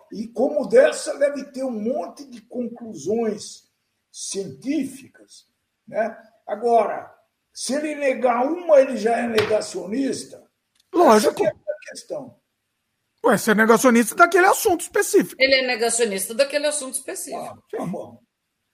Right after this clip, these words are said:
Speaker 3: O que não
Speaker 1: É,
Speaker 3: fa-, ainda faz menos sentido, porque ele não acredita numa parte da ciência, mas acredita na outra.
Speaker 1: É, Francine, porque a,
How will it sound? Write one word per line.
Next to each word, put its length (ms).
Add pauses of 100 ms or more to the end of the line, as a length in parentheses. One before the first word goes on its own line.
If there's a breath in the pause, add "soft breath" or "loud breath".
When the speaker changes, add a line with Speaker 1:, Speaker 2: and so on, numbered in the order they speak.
(500)
Speaker 3:
O 160
que 120
não 140
Speaker 1:
É, 60
Speaker 3:
fa-, 200
ainda 440 (300)
faz 280
menos 300
sentido, 600 (300 soft breath)
porque 240
ele 120
não 120
acredita 600
numa 360
parte 320
da 140
ciência, 640
mas 120
acredita 560
na 180
outra. 320
Speaker 1:
É, 520
Francine, 640
porque 280
a, 320